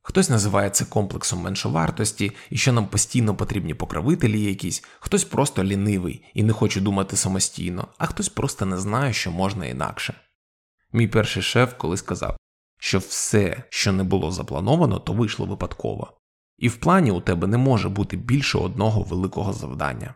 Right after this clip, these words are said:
Якщо посидіти хвилинку і подумати, то справді, якщо сісти і сфокусовано працювати над проектом і більше ні над чим іншим,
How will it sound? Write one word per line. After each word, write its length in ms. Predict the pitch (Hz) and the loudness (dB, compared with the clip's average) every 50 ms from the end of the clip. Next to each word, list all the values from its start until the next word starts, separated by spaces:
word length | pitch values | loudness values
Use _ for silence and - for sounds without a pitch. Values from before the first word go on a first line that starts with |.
| _ _ _ _ _ _ _ _ _ _ - | _ _ _ _ _ _ _ _ _ _ 0
Якщо 300 | - 120 - - 208 202 | 0 0 2 2 0 0
посидіти 580 | - 147 135 - - 151 139 127 120 - - | 2 0 0 0 0 0 0 0 0 0 -2
хвилинку 540 | 107 - - 101 101 110 117 113 107 - - | -4 -2 -2 0 2 2 2 2 0 -2 -4
і 40 | 101 | -4
подумати, 640 | 95 - 107 98 120 156 190 175 - - - 64 - - | -2 -2 0 2 2 4 4 2 2 0 -2 -8 -8 -4
то 100 | - - | -4 -4
справді, 460 | - - - 85 71 62 57 58 - - _ _ _ _ _ - | -2 0 0 0 2 0 0 -4 -6 -8 _ _ _ _ _ -2
якщо 300 | - 110 107 - 131 120 | 0 0 0 0 0 0
сісти 440 | - - - 127 120 120 - - | 0 2 2 4 2 2 0 -2
і 40 | 85 | -4
сфокусовано 680 | - - - 92 - - 110 - - 107 98 95 90 85 | -2 -4 -4 -4 -2 -2 0 0 2 2 0 0 -2 -2
працювати 520 | - 101 101 - - - - - - - | -2 -2 -2 -2 -4 -4 -4 -4 -4 -4
над 220 | 92 92 - - - | -6 -6 -6 -2 2
проектом 440 | - - 135 170 - - - 95 - | 2 4 4 2 0 0 -2 -2 -2
і 100 | - 101 | -4 -4
більше 340 | 95 101 110 104 107 - - | 0 0 0 0 0 -2 -2
ні 120 | 92 95 | -2 -2
над 200 | 87 80 87 - | -2 -4 -4 -4
чим 240 | - - 95 87 - - | -4 -2 -2 -4 -4 -2
іншим, 460 | - 180 202 208 - - 101 101 110 | 0 2 2 2 2 2 0 -2 -2